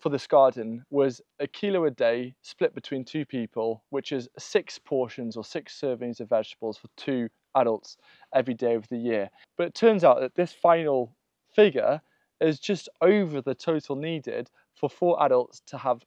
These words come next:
five servings of vegetables every single day of the year. Now, the tricky thing is,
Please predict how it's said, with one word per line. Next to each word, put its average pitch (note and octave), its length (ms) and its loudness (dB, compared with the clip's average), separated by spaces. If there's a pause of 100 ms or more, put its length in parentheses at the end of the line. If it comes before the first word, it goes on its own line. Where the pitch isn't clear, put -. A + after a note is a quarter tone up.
five D3 340 2
servings B2+ 680 -6 (260)
of C3 140 -6
vegetables B2+ 520 -2 (140)
every F3+ 240 2
single D3+ 280 -6
day B2+ 200 2
of A#2+ 140 -8
the B2+ 80 -8
year. A#2 340 -6 (840)
Now, F#3 120 12
the G3+ 80 8
tricky C4 360 0
thing A3+ 240 0
is, D#3 260 2